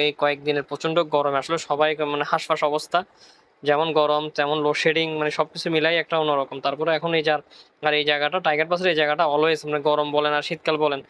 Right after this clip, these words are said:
গরমও ঠান্ডা, শীতকালও ঠান্ডা। এই জায়গাটার মতো আসলে ঠান্ডা আসলে কোথাও কোনো জায়গা হবে না। আর আসলে আয়েশ একটু, মানে, ওর একটু ইয়াতে সমস্যা, মানে, খাবার রুচি টুচি কম, তারপর শুকিয়ে যাচ্ছে দিন দিন। আসলে ওই কারণে আসলে আয়েশকে নিয়ে ডাক্তারের কাছে যাওয়া,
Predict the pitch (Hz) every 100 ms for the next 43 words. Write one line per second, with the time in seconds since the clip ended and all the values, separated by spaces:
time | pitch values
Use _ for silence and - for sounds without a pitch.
0 | - - _ 151 147 156 180 175 175 165
1 | 175 160 - 151 147 151 143 131 131 143
2 | 147 147 160 160 165 160 156 - 156 151
3 | 160 151 165 165 160 165 151 139 139 139
4 | - 147 143 127 - _ - _ _ 139
5 | 143 139 165 170 170 151 147 147 - 170
6 | 165 165 151 151 156 147 156 156 165 160
7 | 147 147 151 160 - 160 - 160 156 -
8 | 156 156 151 151 147 151 151 151 156 -
9 | - - _ 143 139 160 156 151 - 151
10 | 151 147 151 143 156 151 147 147 151 151
11 | 160 147 143 - 160 160 151 - 147 147
12 | 143 156 151 147